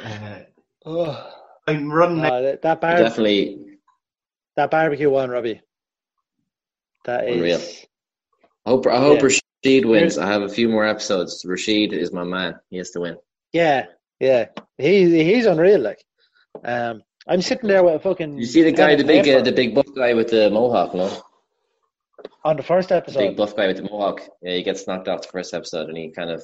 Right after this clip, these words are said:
Speaker 3: uh,
Speaker 2: Yeah.
Speaker 3: was he, like, uh, doing,
Speaker 2: Shock.
Speaker 3: like, a beer can chicken or something?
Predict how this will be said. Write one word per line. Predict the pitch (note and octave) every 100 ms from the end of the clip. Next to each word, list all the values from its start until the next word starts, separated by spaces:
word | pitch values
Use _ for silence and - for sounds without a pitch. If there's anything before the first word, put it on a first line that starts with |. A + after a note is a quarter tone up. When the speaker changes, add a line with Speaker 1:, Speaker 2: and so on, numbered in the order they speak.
| -
Speaker 3:
uh, | D#2+ D2+ D2+
Speaker 2:
Yeah. | D3 D3 C3 A#2 A2+ - A#2
Speaker 3:
was |
he, | A#2+
like, | C3+ B2 B2
uh, | A#2+
doing, | B2 B2
Speaker 2:
Shock. | A#2+ E3
Speaker 3:
like, | G#2+
a | G2+ G2 -
beer | A#2+ A#2
can | A#2 G#2+
chicken | G2 A#2+ C3
or | B2+
something? | B2+ -